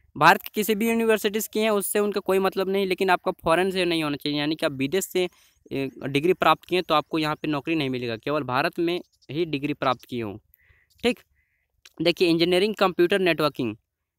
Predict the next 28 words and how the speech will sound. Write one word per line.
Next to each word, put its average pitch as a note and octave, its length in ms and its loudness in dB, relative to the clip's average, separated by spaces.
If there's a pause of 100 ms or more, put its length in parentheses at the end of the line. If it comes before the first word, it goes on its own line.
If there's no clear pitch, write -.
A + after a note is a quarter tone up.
(220)
के E3 100 2
लिए G3 220 2 (180)
कितनी F#3+ 220 -2
पोस्टें F#3+ 360 -2
हैं? A3 120 0 (120)
इसके - 480 -6
लिए F3 240 0
यहाँ E3 280 0 (160)
पे G3 160 -2 (680)
पोस्टों D3 520 -4
का E3 120 0
जिक्र D#3 260 -2
बताया, D#3 320 2
पाँच, A#2+ 440 0
ठीक। G#3+ 220 0
कंप्यूटर D#3 480 -2
साइंस F3 400 -2 (100)
और E3 260 0 (480)
जो C3+ 220 -2
कंप्यूटर D3 580 0
नेटवर्किंग D3+ 520 -2
है, F3 100 -2
दोनों C#3+ 240 -2
के D#3+ 100 -4
लिए D#3 60 -4
पाँच C3+ 280 -4
पोस्टें A#2 340 -8
हैं। G#2 140 -10